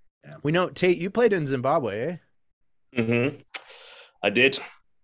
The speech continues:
Speaker 2: What
Speaker 3: And,
Speaker 2: position
Speaker 3: uh,
Speaker 2: were
Speaker 3: I
Speaker 2: you,
Speaker 3: was
Speaker 2: Tate?
Speaker 3: Uh, I played central midfield, mostly, uh, ten slash eight, depending
Speaker 2: Oh.
Speaker 3: on what we look at these modern players as. I was most disappointed in Greg's answer of favorite E P L team, so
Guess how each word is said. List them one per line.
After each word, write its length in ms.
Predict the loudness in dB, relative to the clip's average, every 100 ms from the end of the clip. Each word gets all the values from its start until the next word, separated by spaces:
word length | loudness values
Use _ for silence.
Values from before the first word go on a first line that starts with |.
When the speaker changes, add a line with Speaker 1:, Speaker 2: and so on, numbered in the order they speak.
| _ -2
Speaker 2:
What 160 | 2
Speaker 3:
And, 60 | 2
Speaker 2:
position 400 | 2 2 2 2
Speaker 3:
uh, 20 |
Speaker 2:
were 40 | 0
Speaker 3:
I 40 |
Speaker 2:
you, 100 | 0
Speaker 3:
was 100 | -2
Speaker 2:
Tate? 200 | -4 -6 -10 _ _ _ _ _ _ _ _ _ _ _ _ _ 2
Speaker 3:
Uh, 360 | 6 6 6
I 120 | 6 4
played 280 | 4 2
central 280 | 0 -4 -2
midfield, 440 | -4 -4 -4 -4 -6
mostly, 1120 | -10 -4 -2 -4 -2 0 2 2 2 0 -4 -14
uh, 100 | -18 -20 _ -20 _ _ _ _ -20 -20 -6
ten 320 | 0 0 0
slash 420 | 0 0 2 0
eight, 300 | -2 -4 -8 -18 _ _ _ _ _
depending 300 | -4 0 0 0
Speaker 2:
Oh. 80 |
Speaker 3:
on 120 | -2 -4 -2
what 200 | -2 0
we 160 | -2
look 180 | -2 -4
at 100 | -6
these 160 | -6 -2
modern 260 | 0 0 -2
players 360 | -2 -2 -4
as. 280 | -8 -8 -16 -20 -20 -20 -20 0
I 80 | 0
was 120 | 4
most 280 | 2 0 -4
disappointed 560 | -4 -4 -2 -2 -2
in 100 | -6
Greg's 280 | -2 -2 -2
answer 440 | -6 -6 -6 -6 -8
of 240 | -6 -6 -4
favorite 300 | -6 -6 -10
E 100 | -12
P 160 | -10 -6
L 100 | -4
team, 240 | -6 -14 -12
so 440 | -4 -2 -2 -6